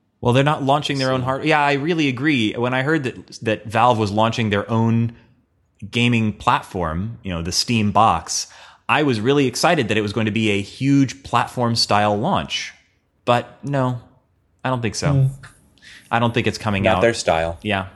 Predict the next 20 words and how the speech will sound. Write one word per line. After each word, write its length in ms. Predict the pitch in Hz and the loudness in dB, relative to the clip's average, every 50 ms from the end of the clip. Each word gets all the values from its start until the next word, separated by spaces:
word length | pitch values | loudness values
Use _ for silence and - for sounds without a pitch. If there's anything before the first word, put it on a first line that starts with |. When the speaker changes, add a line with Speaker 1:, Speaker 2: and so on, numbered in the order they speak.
| - _ - - - - - _ - | -20 _ -20 -20 -20 -20 -16 _ 0
Speaker 1:
Um, 360 | 131 135 139 139 139 143 139 - - _ _ _ _ _ _ _ _ _ _ - | 2 2 2 2 0 -2 -6 -10 -18 _ _ _ _ _ _ _ _ _ _ -2
but 300 | 214 - - - - - - | -2 -2 -2 -4 -8 -4 -2
I 100 | 151 151 | -2 0
do 180 | 151 196 208 | 0 0 0
th-, 200 | 202 - - 160 | 0 -2 -8 -4
think 240 | - - 156 147 131 | -2 0 0 0 0
that 500 | 120 123 117 110 - 73 - - _ _ _ _ | 0 0 0 0 -2 -8 -16 -20 _ _ _ _
the, 380 | 117 107 98 113 131 135 - - | -16 -10 -6 -2 -2 -2 -2 -2
the 160 | 123 123 123 | -2 0 2
Orange 240 | 127 139 151 147 - | 2 2 2 2 2
Box 260 | 139 123 120 117 - | 2 2 2 0 0
as 140 | 123 110 101 | 0 0 0
a 60 | 104 | -2
bundle 540 | 92 - 110 110 110 107 98 92 87 85 - - - _ - | -2 0 2 2 2 2 0 -2 -4 -4 -8 -14 -12 _ 0
does 220 | 135 143 151 147 | 2 2 2 2
sort 200 | - 147 135 120 | 2 2 2 2
of 160 | 113 101 - - - - - _ _ _ _ | 0 -2 -4 -10 -20 -20 -20 _ _ _ _
presage 840 | - - - - 120 120 117 - - 117 110 107 107 104 92 - - | -16 -10 -4 -2 -2 0 0 2 2 4 4 4 2 2 0 -2 -2
things 260 | - 104 104 98 - | -2 -2 -2 -2 -2
like 380 | 101 101 98 92 87 85 - | -2 0 0 0 -2 -4 -8